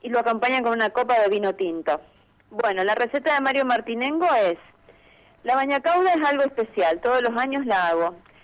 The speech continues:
Le pongo dos cabezas de ajo, dos anchoas y medio kilo de crema. Alguna nuez, y la comemos con verdura, como zanahoria, papa, coliflor, lechuga, repollo.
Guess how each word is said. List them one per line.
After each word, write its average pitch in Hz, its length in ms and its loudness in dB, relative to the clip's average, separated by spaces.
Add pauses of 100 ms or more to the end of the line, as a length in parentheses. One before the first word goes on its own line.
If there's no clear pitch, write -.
(360)
Le 254 140 0
pongo 180 540 0
dos 302 220 0
cabezas 285 420 0
de 262 100 2
ajo, 180 320 0 (500)
dos 311 180 2 (140)
anchoas 330 560 0 (160)
y 247 80 -8
medio 277 340 -2
kilo 233 220 -2
de 214 140 2
crema. 165 400 -4 (1300)
Alguna 240 380 0
nuez, 302 280 0 (600)
y 269 100 -6
la 262 160 0
comemos 294 380 0 (260)
con 226 180 0
verdura, 208 560 0 (160)
como 180 220 -6
zanahoria, 233 680 0
papa, 240 300 2
coliflor, 233 640 0
lechuga, 220 500 -2
repollo. 180 580 -6